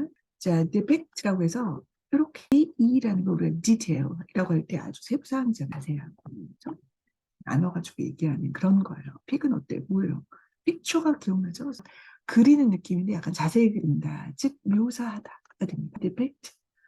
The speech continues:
a situation, 그 상황을 묘사하다, 상황을 약간 그림 그리는 것처럼 이런 말이죠. depiction, 그렇죠? 이렇게 쓰고 싶다. depict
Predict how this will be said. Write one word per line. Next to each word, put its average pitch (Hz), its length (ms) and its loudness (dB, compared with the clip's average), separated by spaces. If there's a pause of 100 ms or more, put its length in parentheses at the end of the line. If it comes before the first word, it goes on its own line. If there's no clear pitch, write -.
(280)
a 190 60 0
situation, 180 480 -4
그 - 100 -6
상황을 262 480 0 (680)
묘사하다, 190 600 -2
상황을 226 280 0
약간 180 180 -4
그림 285 280 4
그리는 226 320 2
것처럼 - 500 -12
이런 - 160 -10
말이죠. - 580 -18 (600)
depiction, - 580 0 (600)
그렇죠? - 360 -6 (420)
이렇게 330 680 0
쓰고 339 180 2
싶다. 175 680 -2 (160)
depict 302 640 -2